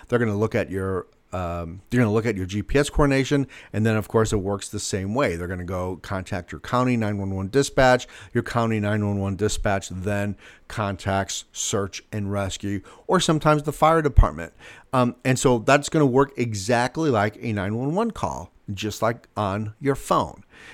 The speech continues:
It just works, it, it, um, pretty much works kind of the same way, except in this, in this portion,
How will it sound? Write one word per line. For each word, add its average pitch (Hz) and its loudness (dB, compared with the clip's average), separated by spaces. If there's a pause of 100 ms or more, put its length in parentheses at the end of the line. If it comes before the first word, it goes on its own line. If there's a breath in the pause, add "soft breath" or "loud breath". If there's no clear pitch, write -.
(100)
It 104 -6
just 123 -2
works, 120 -4 (440)
it, 135 -10 (120)
it, 143 0 (120)
um, 113 -4 (400)
pretty 123 4
much 214 0
works 165 2
kind 185 -6
of 180 -4
the 139 2
same 143 0
way, 147 4
except 120 0
in 98 -2
this, 156 -2 (220)
in 117 0
this 170 4 (460 loud breath)
portion, 107 10